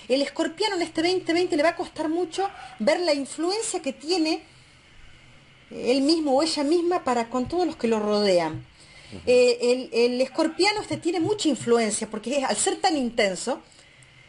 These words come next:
Speaker 1: este, pega duro en los demás, ¿no? Eh, a nivel, este, frecuencial. Y no se quieren hacer cargo de esto. Ojo con esto,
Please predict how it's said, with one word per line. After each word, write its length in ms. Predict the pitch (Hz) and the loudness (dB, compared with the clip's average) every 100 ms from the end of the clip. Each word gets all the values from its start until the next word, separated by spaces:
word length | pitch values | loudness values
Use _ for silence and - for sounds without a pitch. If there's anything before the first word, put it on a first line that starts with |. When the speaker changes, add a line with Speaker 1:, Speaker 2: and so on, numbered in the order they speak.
| - | -4
Speaker 1:
este, 320 | 202 - 220 | -2 0 -2
pega 320 | 214 330 339 | 0 2 4
duro 300 | 269 392 269 | 6 6 6
en 120 | 202 185 | 4 2
los 160 | 190 | 2
demás, 360 | 185 190 175 139 | 2 2 -2 -2
¿no? 300 | 185 302 320 | 2 2 2
Eh, 260 | 196 190 | 4 4
a 120 | 180 185 | 4 2
nivel, 280 | 208 247 262 | 2 2 2
este, 200 | - 185 | -4 -10
frecuencial. 840 | 196 196 196 196 - 254 185 - - - - - | -10 -8 -6 -2 2 2 2 -4 -20 -20 -18 -6
Y 100 | 262 | -2
no 120 | 440 | -2
se 180 | - - | -4 -2
quieren 260 | 381 359 | 0 0
hacer 300 | 220 - 190 | 0 -2 -2
cargo 240 | 208 196 185 | 0 2 4
de 80 | 180 | 2
esto. 180 | - | 0
Ojo 240 | 370 - 285 | -2 -2 -4
con 120 | 185 | -4
esto, 260 | 151 - | -6 -12